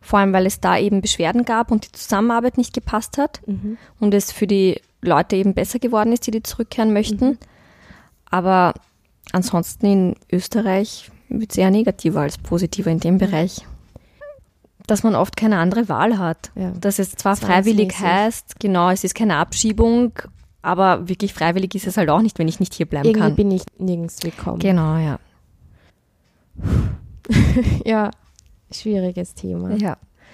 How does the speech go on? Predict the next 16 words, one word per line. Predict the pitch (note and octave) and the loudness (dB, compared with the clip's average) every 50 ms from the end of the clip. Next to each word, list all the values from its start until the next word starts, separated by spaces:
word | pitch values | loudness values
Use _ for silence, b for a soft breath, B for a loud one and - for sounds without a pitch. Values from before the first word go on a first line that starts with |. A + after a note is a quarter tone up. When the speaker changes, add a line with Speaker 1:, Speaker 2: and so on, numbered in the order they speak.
| B B B B B B B B B B B B - | B B B B B B B B B B B B 2
Speaker 2:
Ähm, | G#3+ G#3 G3+ G3+ G3+ G3+ G3+ G3+ G3+ G3+ G#3 G3+ b b b b b b b | 4 6 6 6 6 4 4 4 2 2 0 -2 b b b b b b b
okay, | G#3+ G#3+ - A3+ | -6 0 0 0
diese | F#3+ G#3 A3+ A#3+ C#4 C#4 D4+ C4+ | 0 2 2 2 4 4 4 2
Frage | - - - E3+ E3 F3 F#3 G3 | 2 2 0 0 0 2 0 -2
stelle | - - F#3 F3+ F3 F3+ | -2 0 0 0 2 0
ich | F#3+ G3 - | -2 -4 -2
fast | - F#3+ F#3+ - - - | -4 -4 -4 -4 -4 -2
allen | - D#3+ E3 F#3+ G#3 G#3 | 0 2 2 4 4 4
meinen | F#3 E3 E3 E3+ F3 F3 F3+ F3+ - | 2 2 2 0 0 0 -2 -2 -2
Gesprächspartnern | - G3+ G3+ - - - F#3 F3 F3 F#3+ - - - - - - - - G3 G3 | 0 0 0 0 0 0 0 0 -2 -2 -4 -8 -8 -8 -8 -8 -4 -2 -2 -2
und | F#3+ | 0
Partnerinnen | - E3 F3 - - G#3+ A3 A3+ A3+ - | -2 -2 -2 -2 -2 0 2 2 2 2
im | F#3 F#3+ F3 | 0 0 2
Wiener | F#3+ F#3+ G3 G3 | 2 2 2 0
Sozialpod. | - - - - - F3 E3 E3 - - - - - - - - _ - _ | 0 -4 -10 -10 -6 -4 -4 -4 -2 -2 -4 -4 -4 -8 -14 -20 _ -12 _
Also, | - D#3 D3+ F#3 - - - | -2 -2 0 -2 -4 -6 -12